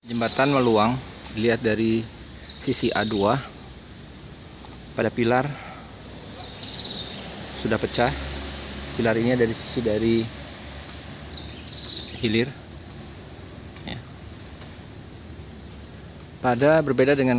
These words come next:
kondisi di A satu, di mana pada bagian sayap nampak ada penurunan dari sayap abutment,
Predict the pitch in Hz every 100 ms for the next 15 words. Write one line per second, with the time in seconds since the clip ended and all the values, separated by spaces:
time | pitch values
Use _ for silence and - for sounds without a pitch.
0 | 117 117 117 - 113 113 113 - 104 -
1 | 101 - 123 143 - 117 107 113 123 120
2 | 110 104 110 113 113 107 107 117 117 -
3 | - - - 104 110 110 113 104 104 110
4 | 110 107 107 - - - - - - -
5 | 117 107 113 110 104 101 104 104 101 101
6 | 98 - 131